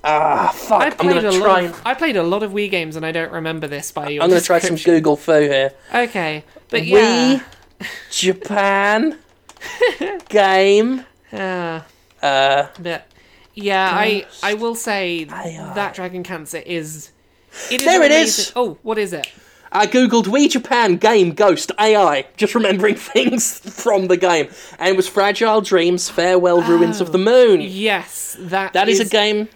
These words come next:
Speaker 2: Mm.
Speaker 1: I gave a s-, I think, like, a six out of ten to, and yet to this day tell everyone that I fucking love.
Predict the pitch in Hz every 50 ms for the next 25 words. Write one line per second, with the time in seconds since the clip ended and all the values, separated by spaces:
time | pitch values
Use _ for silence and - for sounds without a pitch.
0 | _ _ _ _ _ - 233 208 196 180 170 156 143 151 - - 180 180 180 190
1 | 185 185 185 185 180 - _ - 165 160 156 156 - - - - 170 - - 208
2 | 202 180 175 - 175 - - - - - 269 - - - - - - - 202 208
3 | 202 196 190 185 - - - 180 185 180 170 - - 151 127 127 131 _ _ -
4 | - - _ - 180 185 185 180 - 180 175 190 202 196 - - - - _ _
5 | _ _ _ _ _ - - - 240 202 202 226 208 - - 185 208 190 175 156
6 | 156 147 143 _ _ - - 196 180 165 165 156 175 170 165 156 156 160 151 151
7 | - - 165 151 - - 160 156 151 147 147 143 139 - - - -